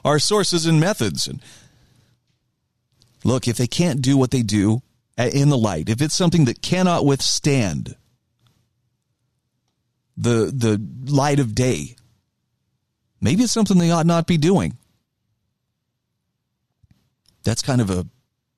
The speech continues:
that's kind of a good place, I guess, to, to end that discussion. But,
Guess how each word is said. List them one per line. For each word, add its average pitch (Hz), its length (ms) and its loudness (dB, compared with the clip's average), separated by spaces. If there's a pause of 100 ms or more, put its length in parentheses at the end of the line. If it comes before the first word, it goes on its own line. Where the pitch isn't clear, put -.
(200)
that's - 180 -6
kind 131 140 -4
of 131 80 -2
a 76 140 -4 (1500)
good 131 160 -2
place, 131 260 -2
I 110 60 -4
guess, 110 200 -2
to, 110 160 -2
to - 260 -6
end 127 200 0
that 101 200 -4
discussion. 101 480 -4
But, 71 240 -10